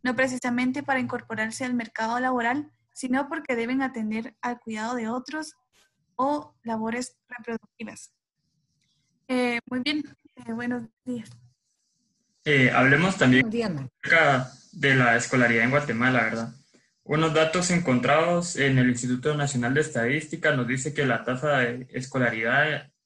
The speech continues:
Speaker 2: a nivel preprimaria es de sesenta y cuatro por ciento, eh, a nivel primario del sesenta y dos por ciento y a nivel básico únicamente de cuarenta y cinco punto noventa por ciento, ¿verdad?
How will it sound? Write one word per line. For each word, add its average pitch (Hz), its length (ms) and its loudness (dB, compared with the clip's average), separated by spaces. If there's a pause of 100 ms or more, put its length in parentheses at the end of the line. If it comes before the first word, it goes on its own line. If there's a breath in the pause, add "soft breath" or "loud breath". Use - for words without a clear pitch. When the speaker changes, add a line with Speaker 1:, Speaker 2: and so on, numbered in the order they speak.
(120)
Speaker 2:
a 139 80 -4
nivel 127 320 2
preprimaria 156 760 0 (120)
es 131 180 0
de 139 160 0
sesenta 123 380 -4
y 110 80 -10
cuatro 120 340 -4
por - 160 -12
ciento, 175 420 -4 (680)
eh, 131 220 0
a 131 140 4
nivel 127 440 2
primario 151 520 2
del 127 160 0
sesenta 117 340 -6
y 113 40 -2
dos 127 200 -6
por 139 200 -4
ciento 190 640 -4 (480)
y 127 920 4
a 135 140 0
nivel 131 380 2
básico 156 400 -2
únicamente 135 580 -2
de 139 140 -2
cuarenta 123 280 -6
y 117 40 -10
cinco 123 280 -10
punto 127 240 -6
noventa 117 480 -10
por - 140 -20
ciento, 123 280 -6
¿verdad? 113 220 -14